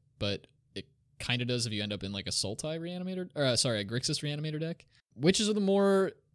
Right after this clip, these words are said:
is pretty awesome. F-, have really liked that card. Woe Strider's decent. I don't hate just picking up, like, the Blooming Marsh and, and jamming as many lands early on as I can. Beanstalk Giant tends to be pretty playable. Doomblade is Doomblade.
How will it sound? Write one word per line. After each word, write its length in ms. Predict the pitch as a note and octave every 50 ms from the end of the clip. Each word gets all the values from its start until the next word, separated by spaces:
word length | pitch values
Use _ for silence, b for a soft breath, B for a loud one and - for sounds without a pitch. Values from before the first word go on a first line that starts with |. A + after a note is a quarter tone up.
| _ _ -
is 260 | D3+ D#3 D#3+ D#3 D3+
pretty 480 | - - - - E3 E3 E3 D#3+ D#3+ D#3
awesome. 680 | D3+ D#3 D#3 D#3+ D#3+ - F3 D#3+ D#3+ E3 D#3+ D#3+ D#3 - _ _
F-, 160 | C3+ C#3+ -
have 360 | C#3+ C#3+ C#3 C3 B2 A#2 A2+
really 240 | A#2+ C3+ C#3+ C#3+ C#3+
liked 260 | C#3 C3 C3 C3 B2+
that 240 | - C3+ C3 B2+ B2+
card. 240 | - C3 C3 B2+ A#2
Woe 160 | A#2 A#2+ B2+
Strider's 460 | C3+ - - C#3 C3+ C3 B2+ B2+ A#2+
decent. 560 | - - B2+ B2+ A#2+ - C#3 B2 B2 A#2+ A#2+ - _ -
I 100 | G#2+ B2
don't 220 | C#3 C#3 C3+ - - _ -
hate 320 | - - C3 B2+ C3+ D3 -
just 160 | - A#2+ -
picking 320 | - C3 B2 - C3 A#2+
up, 180 | A#2 A#2 A2+ - _ _ _ -
like, 160 | A2+ A2+ -
the 60 | -
Blooming 280 | G2 G#2+ A2 A#2 A#2+ B2+
Marsh 260 | B2+ B2+ C3+ C3+ -
and, 280 | B2 A2 G#2+ G2 F2 -
and 320 | - G2+ G2+ F#2+ F2+ F#2 E2+ - - _
jamming 340 | - - G#2+ A2 A2+ A2 G#2+
as 100 | G#2 G#2+
many 160 | A2 A2 G#2+
lands 360 | F#2+ F#2+ G2+ G#2+ G#2+ A2 G#2
early 240 | E2+ G2+ A2 A2 G#2+
on 140 | G#2 G#2+ G#2+
as 80 | G#2
I 80 | F#2 E2+
can. 420 | - - G2 G2 G#2+ A#2 A#2+ C3 - b b b b _ _ -
Beanstalk 420 | A#2 B2 C3+ - - C3 B2 A#2+
Giant 360 | - C3 A#2+ B2 B2+ B2 A#2 -
tends 300 | - A#2 A#2 A2+ A2 -
to 60 | -
be 160 | A2 A#2 A2+
pretty 220 | A2+ - C3 A#2+ A2+
playable. 680 | - - A#2 A#2 A#2 A#2 A2 A#2+ A2+ A2+ A2+ A2+ A#2 - _ _ _ - - -
Doomblade 420 | - G#2 G2+ A2 G2+ A2 A2 G#2+ G2
is 160 | F#2 F#2+ - _ _ _
Doomblade. 580 | - G2 A2 A2+ A2+ A#2 A2+ A2+ A2+ A2+ A#2